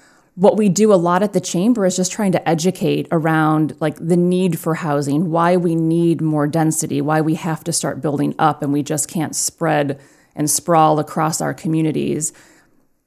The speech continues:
And the thing with housing is we need a lot of it right now, but it's not easy. Even if today we came up with the solution of how we were gonna build two thousand new units,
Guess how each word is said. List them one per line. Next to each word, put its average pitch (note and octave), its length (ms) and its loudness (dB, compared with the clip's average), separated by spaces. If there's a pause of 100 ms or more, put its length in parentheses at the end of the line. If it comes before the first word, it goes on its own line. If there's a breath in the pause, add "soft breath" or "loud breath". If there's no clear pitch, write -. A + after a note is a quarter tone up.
(420)
And G3 140 2
the G3+ 40 6
thing A3+ 280 2
with G3 140 4
housing F3 400 4
is E3+ 120 0
we E3+ 140 0
need E3+ 220 2
a E3 60 2
lot D3+ 280 2
of D#3+ 120 0
it D#3+ 100 0
right D3 240 0
now, D3 840 2
but E3+ 100 6
it's D#3+ 140 0
not E3 380 0 (200)
easy. D#3+ 340 0 (140)
Even G#3+ 200 4
if F#3+ 120 2
today E3+ 360 4
we D#3 100 2
came E3 220 -2
up D#3+ 100 -4
with E3 120 -4
the D#3+ 80 0
solution D#3+ 580 0
of C3+ 80 0
how E3 200 -2
we D#3+ 120 2
were D3+ 100 2
gonna D#3+ 160 0
build D#3 460 -2
two F#3+ 180 0
thousand D#3+ 480 2
new D3+ 100 0
units, D3 540 0